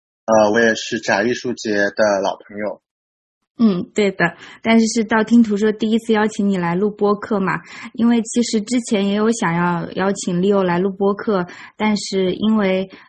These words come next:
Speaker 2: 疫情之前的话，其实你的行程是满世界的跑，没有停，所以这次也是因祸得福吧，在这段有点静止的日子里，终于有机会可以跟 Leo 有一段对话。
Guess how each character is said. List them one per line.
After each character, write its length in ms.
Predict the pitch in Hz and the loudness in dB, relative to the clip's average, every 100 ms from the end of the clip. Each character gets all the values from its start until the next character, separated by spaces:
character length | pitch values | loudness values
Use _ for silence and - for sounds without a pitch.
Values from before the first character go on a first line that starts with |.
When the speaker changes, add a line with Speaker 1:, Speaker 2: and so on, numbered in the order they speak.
| _ | _
Speaker 2:
疫 160 | - 247 | 0 2
情 300 | - 180 180 | 2 0 0
之 120 | 196 214 | 0 -4
前 200 | - 170 | -4 -2
的 120 | 180 | -2
话， 200 | 185 170 | -2 -4
其 180 | 170 190 | -4 -6
实 120 | 202 | -2
你 140 | 190 | -4
的 260 | 175 165 170 | -2 -2 -4
行 220 | 165 180 | -4 -4
程 240 | 196 180 180 | -2 -2 -4
是 420 | - 196 180 175 | -4 -2 -2 -2
满 280 | - 190 170 | -2 -2 -2
世 200 | 165 277 | -2 -2
界 180 | 220 220 | 0 0
的 140 | 180 | -2
跑， 380 | 175 - - - _ | -8 -8 -10 -10 _
没 140 | 180 175 | -2 0
有 200 | 196 180 | 0 -2
停， 360 | 180 - 170 170 _ | -4 -4 -2 -4 _
所 140 | 196 | 0
以 60 | 202 202 | 0 2
这 160 | 233 | 0
次 180 | 208 - | 0 -2
也 100 | 185 | 0
是 380 | 175 - 202 185 - | 0 0 0 0 -4
因 200 | 226 269 | 2 2
祸 220 | 277 269 185 | 4 0 -2
得 200 | 170 165 | -2 -6
福 240 | - 151 | -6 -10
吧， 240 | - 135 - _ - | -6 -8 -8 _ -6
在 400 | 190 180 165 180 175 | -2 0 -2 -4 -4
这 100 | - | -4
段 460 | 170 180 165 160 170 _ _ _ _ | 0 2 2 0 -4 _ _ _ _
有 120 | 180 | -2
点 240 | 185 180 165 | 0 0 -2
静 320 | - 294 226 | 0 4 4
止 160 | - 156 | 2 -4
的 100 | 160 | -2
日 180 | 170 175 | 0 -2
子 160 | 175 | -2
里， 160 | 170 170 | -6 -4
终 240 | 190 214 | -2 0
于 20 | |
有 140 | 202 170 | 2 0
机 160 | 180 | -2
会 140 | 196 196 | -2 -2
可 140 | - | -2
以 60 | 175 | -4
跟 200 | 175 175 | 0 0
Leo 260 | 185 180 | 0 0
有 120 | 175 175 | 0 -2
一 60 | |
段 320 | 175 185 180 175 | -4 -4 -2 -2
对 220 | 214 190 | 0 -2
话。 320 | 190 240 - | 0 0 0